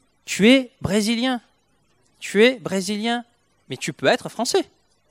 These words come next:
Tu es brésilien. » Et c'est vraiment pour, euh, réconcilier cette, cette idée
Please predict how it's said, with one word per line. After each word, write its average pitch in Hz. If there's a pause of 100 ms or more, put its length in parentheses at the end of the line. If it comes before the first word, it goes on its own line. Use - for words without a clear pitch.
(280)
Tu 147
es 247
brésilien. » 165 (300)
Et 156
c'est 190
vraiment 269
pour, 220
euh, 165
réconcilier 220
cette, 165
cette -
idée 170